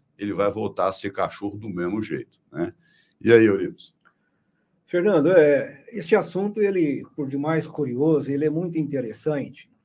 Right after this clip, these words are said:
Speaker 2: porque ele desperta realmente nas pessoas o querer entender exatamente a,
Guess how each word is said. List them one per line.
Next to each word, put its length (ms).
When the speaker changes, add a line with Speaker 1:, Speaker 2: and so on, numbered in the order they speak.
Speaker 2:
porque 260
ele 140
desperta 680
realmente 500
nas 200
pessoas 760
o 280
querer 420
entender 880
exatamente 960
a, 680